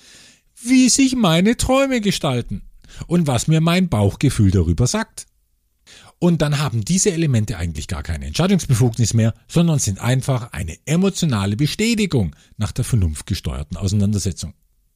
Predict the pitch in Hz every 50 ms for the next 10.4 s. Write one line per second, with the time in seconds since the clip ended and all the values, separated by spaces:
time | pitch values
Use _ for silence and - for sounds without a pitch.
0 | _ _ _ _ _ - - - - - - _ _ _ - 127 120 113 104 92
1 | 101 147 175 202 202 208 202 196 196 - - 147 107 90 85 80 65 58 67 -
2 | - - - 165 180 180 175 233 247 - - 233 226 208 - - - - - -
3 | 190 202 220 220 196 - 139 110 87 78 - - 82 67 67 82 98 - - _
4 | _ _ _ _ - - - - _ _ - 117 95 98 - - 180 170 147 120
5 | 101 104 113 - - - 104 - 156 147 - - 185 - - - 147 135 - -
6 | - - 151 175 190 190 165 117 82 76 - - - - _ _ _ - 143 156
7 | - - - 120 117 123 123 135 131 - - _ _ 139 147 185 233 240 - -
8 | - - - - 117 104 90 85 82 85 - - 90 78 - 82 73 - - -
9 | - - - - 76 - - 78 76 71 80 - - 85 - - 95 90 - 92
10 | 87 76 - - 69 65 - -